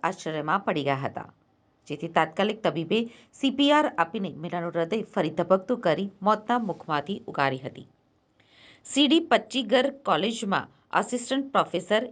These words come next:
એવા ડોક્ટર અય્યાઝે જણાવ્યું હતું કે ઘટના મારી આંખ સામે જ બની હતી.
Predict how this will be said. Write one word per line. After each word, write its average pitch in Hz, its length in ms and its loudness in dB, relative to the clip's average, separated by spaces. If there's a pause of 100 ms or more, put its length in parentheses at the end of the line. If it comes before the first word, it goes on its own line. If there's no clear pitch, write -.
(140)
એવા 156 180 -2
ડોક્ટર 190 400 0
અય્યાઝે 226 640 2
જણાવ્યું 160 420 -2
હતું 240 300 -6 (220)
કે 233 180 -2
ઘટના 254 400 4
મારી 208 400 -2
આંખ 185 300 -2
સામે 156 260 -2
જ - 160 -10
બની 143 240 -2
હતી. 139 240 -10